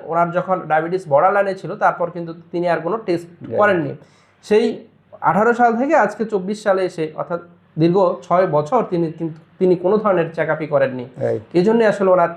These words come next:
Speaker 1: এই রিপোর্টগুলো এতটাই,
Speaker 2: হুম।
Speaker 1: আহ, অ্যাবনর্মালিটি এসেছে।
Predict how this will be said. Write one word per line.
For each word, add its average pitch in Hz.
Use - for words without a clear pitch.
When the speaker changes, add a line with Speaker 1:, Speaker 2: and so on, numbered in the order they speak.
Speaker 1:
এই 160
রিপোর্টগুলো 156
এতটাই, 160
Speaker 2:
হুম। 117
Speaker 1:
আহ, 160
অ্যাবনর্মালিটি 151
এসেছে। 147